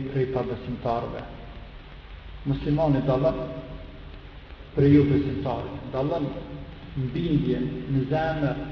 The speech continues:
në iman, para se me dallohen në vepra e në amel. E ne jemi emrin Allah, të zëzit për atyre që në besu Zotin Hak,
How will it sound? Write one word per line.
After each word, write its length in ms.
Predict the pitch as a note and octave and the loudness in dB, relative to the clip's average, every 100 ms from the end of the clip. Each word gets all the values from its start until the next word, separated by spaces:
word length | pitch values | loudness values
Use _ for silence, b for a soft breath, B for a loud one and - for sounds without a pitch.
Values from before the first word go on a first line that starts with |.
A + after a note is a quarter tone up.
| - - | -8 -4
në 160 | C#3 C#3 | 2 6
iman, 320 | D#3+ E3+ D#3 C#3+ - - - - | 6 4 2 -6 -6 -10 -10 -4
para 240 | - E3 C#3+ | 4 6 6
se 100 | - | 0
me 120 | B2+ | 0
dallohen 480 | A#2+ B2+ C#3+ D3 B2+ | 2 4 4 4 4
në 60 | A#2 | 4
vepra 460 | B2+ B2+ C3 B2 C3 - - | 4 4 2 2 0 -4 -4
e 60 | B2 | 0
në 100 | B2 | 2
amel. 280 | B2 A#2+ A#2+ A#2+ - - - - - - - - - - - - - - - - | 2 0 -2 -6 -8 -10 -12 -12 -12 -12 -12 -12 -12 -12 -12 -14 -14 -14 -14 -12
E 100 | - | 2
ne 140 | D3 D#3+ | 4 6
jemi 240 | F#3+ F3+ | 6 6
emrin 360 | D#3+ D#3+ D3 C3+ | 4 4 2 4
Allah, 300 | C3+ C#3+ - - | 4 4 0 -2
të 100 | C#3+ B2 | -2 -2
zëzit 460 | - C3 B2 B2+ B2+ | 0 2 2 2 0
për 80 | - | -2
atyre 280 | B2+ D#3+ C#3 | -2 -2 -4
që 140 | - | -2
në 100 | C3+ | -2
besu 260 | B2+ - C3 | -2 -2 -2
Zotin 360 | G#2+ A#2+ B2 G#2 | 0 -2 -4 -6
Hak, 180 | - - | -6 -8